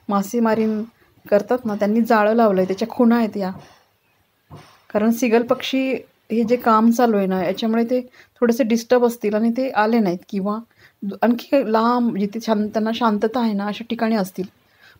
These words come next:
पण खूप सीगल पक्षी येतात. मी मागे एक साधा फोटो काढला होता, त्याच्यावर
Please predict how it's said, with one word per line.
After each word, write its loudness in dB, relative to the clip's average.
पण -2
खूप 0
सीगल 2
पक्षी -2
येतात. 0
मी -4
मागे -2
एक -2
साधा 0
फोटो 2
काढला 2
होता, -2
त्याच्यावर 0